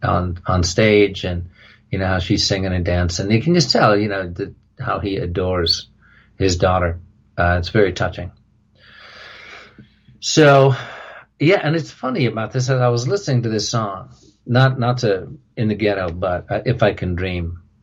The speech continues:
And again, everybody just YouTube it, Elvis, If I Can Dream. It's electrifying. And, you know, the passion with which he delivers it, and he gets to the end of the song, a beautiful climax, you know.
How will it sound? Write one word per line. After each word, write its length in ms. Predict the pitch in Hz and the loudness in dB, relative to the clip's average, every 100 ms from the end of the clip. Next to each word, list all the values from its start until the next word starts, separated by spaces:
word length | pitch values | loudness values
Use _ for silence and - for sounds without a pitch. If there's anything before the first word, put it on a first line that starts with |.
| - | 2
And 100 | 117 | 6
again, 200 | 135 113 | 6 6
everybody 440 | 120 117 113 104 | 2 2 2 2
just 400 | - 127 120 - _ _ _ - _ _ _ _ _ | 2 2 2 -4 _ _ _ -20 _ _ _ _ _
YouTube 560 | 98 117 135 139 143 139 | 0 2 2 2 0 2
it, 300 | 139 139 131 _ _ 135 - - | 2 0 -4 _ _ -20 -14 -4
Elvis, 480 | 113 113 120 117 - | -2 0 0 -2 -4
If 160 | 120 117 | -4 -2
I 120 | 113 | -4
Can 200 | - 104 | -4 -4
Dream. 580 | 101 104 101 101 98 131 | -2 -2 -2 -4 -8 -2
It's 220 | 113 101 | 0 2
electrifying. 760 | 101 95 - 87 92 90 87 - _ _ _ _ _ _ _ - | 4 2 0 -6 -6 -6 -8 -16 _ _ _ _ _ _ _ 2
And, 540 | 104 98 95 92 95 - _ _ _ _ | 2 4 0 -4 -8 -20 _ _ _ _
you 120 | 113 | 0
know, 60 | 107 | 2
the 120 | 101 | 0
passion 440 | - 127 123 113 | 0 0 0 -2
with 140 | 101 98 | -4 -4
which 180 | 104 | -6
he 80 | 110 | -4
delivers 380 | 101 98 104 98 | -2 0 0 0
it, 100 | 101 | -6
and 80 | - | -8
he 60 | 92 | -4
gets 320 | 110 123 - | 0 0 0
to 80 | 107 | -4
the 140 | 98 | -4
end 140 | 95 | -4
of 60 | 92 | -6
the 60 | 85 | -4
song, 380 | - 95 95 87 | -4 -4 -4 -4
a 40 | |
beautiful 380 | 87 104 101 95 | 2 2 2 -2
climax, 680 | - 95 92 90 85 85 - | -4 -4 -2 -2 -4 -6 -4
you 60 | |
know. 300 | 90 85 85 | -2 -2 -4